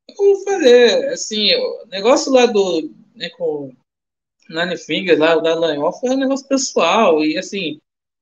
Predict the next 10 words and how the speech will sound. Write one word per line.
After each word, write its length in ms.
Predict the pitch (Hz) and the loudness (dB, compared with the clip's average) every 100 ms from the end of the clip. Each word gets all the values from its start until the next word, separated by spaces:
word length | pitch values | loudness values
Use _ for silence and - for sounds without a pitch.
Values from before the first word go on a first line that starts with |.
| _ _ | _ _
ah, 140 | 302 | -4
não 100 | 311 | -4
vai, 460 | 277 - 359 - - - | 0 0 0 -2 -8 -8
ah, 280 | 196 233 170 | 0 2 2
mas 220 | 151 143 - _ _ _ _ _ - | -2 -10 -14 _ _ _ _ _ -4
eu 120 | - 415 | 2 2
acho 120 | 415 | 4
que, 40 | |
assim, 300 | 403 - 254 | 0 2 2
é, 280 | 185 202 180 | 2 2 2